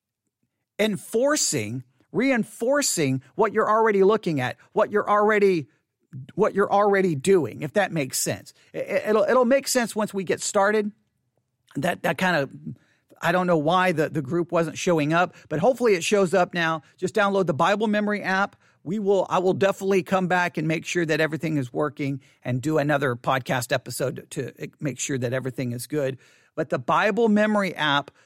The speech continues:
download it, look for Theology Central. If you cannot find it, I will make sure and try to figure out why it cannot be located as of right now.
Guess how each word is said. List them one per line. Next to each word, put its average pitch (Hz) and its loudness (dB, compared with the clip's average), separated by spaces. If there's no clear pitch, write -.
download 208 2
it, 208 -2
look 202 0
for 254 -2
Theology 208 2
Central. 180 -2
If 220 0
you 240 0
cannot 220 0
find 190 0
it, 117 -6
I 175 2
will 196 2
make 190 0
sure 196 4
and 160 -2
try 185 0
to 185 2
figure 180 2
out 170 2
why 143 2
it 175 -4
cannot 160 2
be 151 -2
located 143 0
as 135 -4
of 131 -6
right 123 -2
now. 120 -10